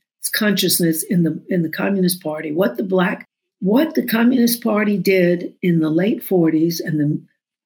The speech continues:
well, the early forties and the late thirties to bring Black communist women's consciousness and to foster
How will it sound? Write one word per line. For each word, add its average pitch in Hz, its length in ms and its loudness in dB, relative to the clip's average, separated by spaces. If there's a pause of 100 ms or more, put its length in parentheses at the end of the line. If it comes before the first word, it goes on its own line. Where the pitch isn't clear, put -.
well, 160 160 0
the 165 160 0
early 202 300 2
forties 165 680 0
and 156 160 -2
the 143 60 0
late 165 300 0
thirties 156 520 -2 (520)
to 190 100 2
bring 240 600 2 (400)
Black - 460 -2
communist 233 600 0
women's 190 400 0
consciousness 170 880 -2 (340)
and 185 480 2
to 190 120 -2
foster 190 800 0